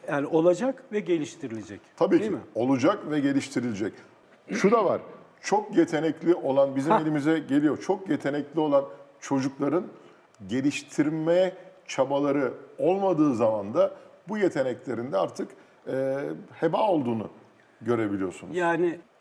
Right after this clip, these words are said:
Speaker 1: yeteneğiniz, e, var fakat çalışmıyorsanız gene o yetenekte yerini bulmaz, yeterince kıymetlenmez diyorsunuz. Çok katılıyorum söylediğiniz şeye. Peki marka olmak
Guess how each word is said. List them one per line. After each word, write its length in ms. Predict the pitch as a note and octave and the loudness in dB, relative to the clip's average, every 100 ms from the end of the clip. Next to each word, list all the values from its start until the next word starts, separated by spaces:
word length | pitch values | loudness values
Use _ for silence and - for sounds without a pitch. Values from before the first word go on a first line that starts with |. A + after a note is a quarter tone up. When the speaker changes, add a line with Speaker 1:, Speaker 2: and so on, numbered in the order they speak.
| D3 | -8
Speaker 1:
yeteneğiniz, 960 | D#3 D#3 F3 D#3 D3+ D#3 D#3 - - - - - D#3 | -6 -4 -4 -2 -2 -4 -6 -12 -20 -20 -20 -18 -12
e, 240 | D#3 C#3+ C3 B2 | -10 -10 -10 -4
var 260 | D#3 E3 - | -2 -4 -8
fakat 380 | - C3 C#3 - | -12 -8 -8 -6
çalışmıyorsanız 840 | D#3 C#3+ - D3 B2+ - C3+ C#3+ | -6 -6 -6 -6 -6 -6 -8 -6
gene 240 | C#3 C#3 | -8 -8
o 140 | C3 C3+ | -6 -6
yetenekte 680 | B2 B2 C3+ B2 - D3+ C#3+ C3+ | -8 -8 -10 -10 -10 -12 -12 -10
yerini 360 | B2+ B2+ B2+ | -8 -8 -8
bulmaz, 360 | A#2+ A2+ B2+ B2 | -8 -8 -8 -8
yeterince 480 | A#2+ A#2+ A#2 A#2 C3 | -10 -10 -12 -10 -12
kıymetlenmez 840 | - A#2+ B2 - A#2+ B2 D3+ C#3+ | -10 -8 -8 -8 -6 -6 -8 -6
diyorsunuz. 400 | C#3+ A#2+ - G#3+ - - - | -4 -4 -6 -10 -12 -20 -14
Çok 160 | - A#2 | -10 -10
katılıyorum 520 | A2+ - G#2+ G2 G2 | -12 -18 -16 -14 -14
söylediğiniz 440 | - G#2 G2 G2 | -16 -16 -14 -16
şeye. 260 | - G#2 G2+ _ - - - - | -16 -14 -16 _ -20 -20 -12 -6
Peki 220 | D#3 D#3+ | -4 2
marka 340 | D#3 D3+ D#3+ | 2 2 0
olmak 420 | E3 D#3+ F3+ - | 0 0 -4 -8